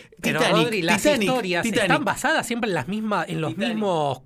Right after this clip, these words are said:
Speaker 1: cuentos
Speaker 2: Titanic.
Speaker 1: o mitos, como el camino del héroe, el camino del esto, el padre del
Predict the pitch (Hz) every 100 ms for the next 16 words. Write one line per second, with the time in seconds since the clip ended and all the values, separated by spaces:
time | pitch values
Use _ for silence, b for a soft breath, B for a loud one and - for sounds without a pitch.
0 | _ _ 226 277 196 175 147 123 127 127
1 | 156 139 180 165 269 208 175 - 165 147
2 | 143 151 190 180 165 226 220 170 - 151
3 | 170 160 156 175 214 - 151 143 - 180
4 | 180